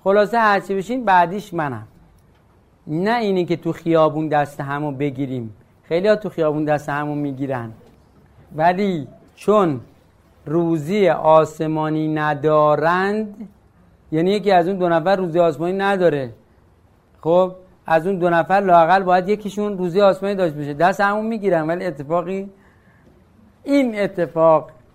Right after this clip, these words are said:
نمیفته و در اون حلقه چیزی جاری نمیشه. اما حالا شما می‌تونید امتحان بکنید دیگه. شما امتحان می‌کنید، ببینید که نه،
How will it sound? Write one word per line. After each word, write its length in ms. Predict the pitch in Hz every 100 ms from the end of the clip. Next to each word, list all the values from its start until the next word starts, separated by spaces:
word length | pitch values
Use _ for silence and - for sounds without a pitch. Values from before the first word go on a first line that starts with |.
| _ _
نمیفته 720 | 175 175 165 156 143 - 143 123 113 - _ _ _ _ _ _ _ _ -
و 340 | 170 175 165 160 147
در 220 | 165 175
اون 300 | 196 254 240 - _
حلقه 640 | 165 160 170 165 165 208
چیزی 400 | 220 - 208 226
جاری 600 | 180 185 175 185 220 240 240 _ -
نمیشه. 580 | 202 233 202 170 - 160 147 _ _ _ _ _ _ _ _ _ _ _ _ -
اما 300 | 202 262 277
حالا 240 | 247 247
شما 200 | 247 240
می‌تونید 320 | 240 247 254
امتحان 400 | 233 196 202 233
بکنید 360 | 247 214 208 190
دیگه. 260 | 170 170 160
شما 220 | 180 208
امتحان 380 | 208 190 190 220
می‌کنید، 320 | 220 240 208
ببینید 280 | 202 214 220
که 300 | 220 226 208
نه، 300 | 196 208 160